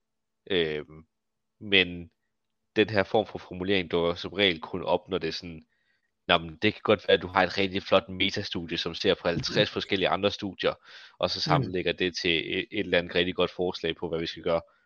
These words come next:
Speaker 1: Men jeg har altså det her observation, det her ene observationsstudie,
Speaker 2: <laughs>
Speaker 1: øh,
Speaker 2: Ja.
Speaker 1: som mod-, som, som siger noget andet." Øh, det, det må vi også lige have med.
Speaker 2: Jeg vil sige, for, for mig, så var det her virkelig en, en kæmpe alarmklokke, der gik i gang, fordi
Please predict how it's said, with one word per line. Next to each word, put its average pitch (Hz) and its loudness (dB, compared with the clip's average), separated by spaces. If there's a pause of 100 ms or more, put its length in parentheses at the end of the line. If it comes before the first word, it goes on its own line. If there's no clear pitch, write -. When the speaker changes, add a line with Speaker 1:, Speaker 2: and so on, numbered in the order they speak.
(120)
Speaker 1:
Men 92 -2
jeg 101 8
har 113 10
altså 95 4
det 95 4
her 104 4
observation, 85 -2 (120)
det 107 -2
her 104 4
ene 107 -4
observationsstudie, 85 -4 (120)
Speaker 2:
<laughs> - -8
Speaker 1:
øh, 90 8
Speaker 2:
Ja. 80 6
Speaker 1:
som 92 -4
mod-, 104 0
som, - 0
som 92 0
siger 104 2
noget 95 0
andet." 90 0 (520)
Øh, 82 0
det, 101 -2 (120)
det 113 -2
må 110 0
vi 90 2
også 90 4
lige 90 -6
have 85 -4
med. 80 -2 (880)
Speaker 2:
Jeg 151 2
vil 156 2
sige, 156 0 (100)
for, 156 8
for 160 4
mig, 160 8
så 165 2
var 156 6
det 147 4
her 151 6
virkelig 151 2
en, 135 0 (200)
en 147 -4
kæmpe 180 2
alarmklokke, 139 0
der 127 0
gik 131 0
i 123 -2
gang, 123 -2 (220)
fordi 151 -2